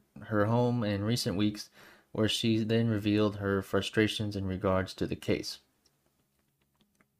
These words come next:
Cassie said she still remains unsure if her parents helped Laundrie escape authorities. However, she did confirm he blew home, or he flew home.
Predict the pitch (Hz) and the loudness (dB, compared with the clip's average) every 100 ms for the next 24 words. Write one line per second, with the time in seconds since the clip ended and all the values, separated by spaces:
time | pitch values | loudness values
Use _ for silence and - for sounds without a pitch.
0 | _ _ - - - - - - _ - | _ _ -20 -20 -20 -20 -20 -20 _ 8
1 | 147 143 135 151 143 139 135 - - 123 | 8 8 2 6 8 10 8 2 -2 -2
2 | - 143 135 131 127 127 123 117 - 147 | 2 6 6 6 4 4 2 2 2 4
3 | 135 123 120 117 127 127 120 131 127 113 | 6 4 0 0 2 4 2 6 6 6
4 | 117 120 120 120 107 - 160 156 156 - | 2 2 2 4 2 2 4 4 2 -10
5 | _ - - 131 127 127 123 107 117 113 | _ -14 4 6 6 4 2 4 6 4
6 | 110 113 113 123 127 117 - 117 110 104 | 2 0 2 0 0 -6 0 2 2 0
7 | 110 107 113 117 110 110 110 110 110 _ | -4 0 2 4 2 2 2 2 -2 _
8 | - 117 113 165 185 127 110 104 123 | 6 6 8 6 6 6 4 2 0